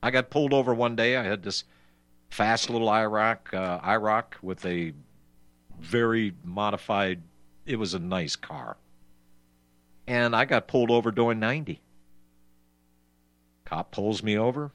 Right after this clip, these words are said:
walks up to the car, looks at it, and goes, "Man, this is a nice car." He was more interested in the car I was driving than the speed I was driving the car at. After a few minutes talking with the guy, he looks at me and says, "All right, hey, just slow it down." He said, "No, there's not a lot of traffic out here, but please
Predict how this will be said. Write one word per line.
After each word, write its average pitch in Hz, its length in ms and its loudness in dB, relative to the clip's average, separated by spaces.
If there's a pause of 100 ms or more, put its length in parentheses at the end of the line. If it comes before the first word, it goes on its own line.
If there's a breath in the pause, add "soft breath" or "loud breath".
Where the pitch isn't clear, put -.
(140)
walks 87 340 -4
up 110 140 -4
to 113 80 -4
the 98 80 -6
car, 110 340 -2
looks 120 220 -4
at 110 140 -2
it, 113 40 -8
and 80 80 -8
goes, 71 140 -14
"Man, 107 260 -4
this 123 180 -6
is 78 120 -8
a 78 40 -6
nice 90 240 -4
car." 143 260 -4
He 110 100 2
was 175 120 0
more 110 200 0
interested 107 420 -2
in 95 80 -6
the 82 60 -10
car 165 280 2
I 117 60 0
was 90 140 -4
driving 95 400 -4
than 101 120 -4
the 92 80 -6
speed 123 400 -2
I 110 100 2
was 101 160 -8
driving 107 380 0
the 98 80 -6
car 117 380 -4
at. 151 380 -6 (440 soft breath)
After 175 320 0
a 143 40 -2
few - 160 -4
minutes 131 240 -4
talking 135 340 0
with 127 80 -8
the 117 40 -6
guy, 135 260 0
he 139 40 -12
looks 143 240 -6
at 147 140 -2
me 135 100 -10
and 131 80 -12
says, 131 180 -10 (540 soft breath)
"All 151 80 -4
right, 139 240 0
hey, 120 200 0 (120)
just - 180 -2
slow 113 220 0
it 90 80 -4
down." 90 260 -2
He 107 100 -4
said, 117 200 -2
"No, 120 160 -2
there's 117 180 -4
not 104 140 -2
a - 40 0
lot 98 160 0
of 85 60 -6
traffic - 420 -4
out 95 180 -4
here, 95 120 -6
but 85 180 -12 (280 loud breath)
please - 380 -4